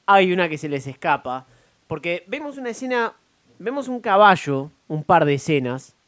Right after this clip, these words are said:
y ahí es donde yo digo, se les escapó meter a Bengué, eh, con el caballo, pero la primera vez que ese caballo aparece, que Nicolás Cabré se lo cruza en la ruta, como marcando el camino,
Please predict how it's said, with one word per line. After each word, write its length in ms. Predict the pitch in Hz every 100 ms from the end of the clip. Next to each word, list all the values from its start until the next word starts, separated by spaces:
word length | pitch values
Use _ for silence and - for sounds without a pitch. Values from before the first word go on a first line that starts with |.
| _ -
y 100 | 143
ahí 300 | 156 160 160
es 160 | 127
donde 200 | 135 135
yo 100 | 123
digo, 200 | 139 143
se 120 | -
les 180 | 123 110
escapó 580 | 120 135 117 139 143 147 _ _ _
meter 440 | 127 123 135 135 -
a 160 | 131
Bengué, 540 | 127 127 151 170 151 170 _ _ _
eh, 920 | 120 123 117 113 110 110 110 107 107 107 110 117 127 _ _ _
con 180 | 127 127
el 100 | 131
caballo, 520 | 180 175 165 175 185 _ _ _ _
pero 460 | - 190 202 202 - _ _ _ _ _ _ _ _ _
la 140 | 247
primera 300 | 285 359 466
vez 120 | 359 359
que 140 | 277
ese 160 | 220 165
caballo 380 | 165 190 180
aparece, 560 | 160 151 147 139 - 120
que 360 | 120 120 120 120
Nicolás 340 | 131 156 196
Cabré 340 | - 143 143 185
se 160 | -
lo 140 | 139 127
cruza 800 | - 175 - 135 123 117 113 120
en 120 | 120
la 120 | 123
ruta, 500 | 123 175 170 135 120
como 240 | 123 127 131
marcando 380 | 131 180 185
el 100 | 160
camino, 360 | 143 156 208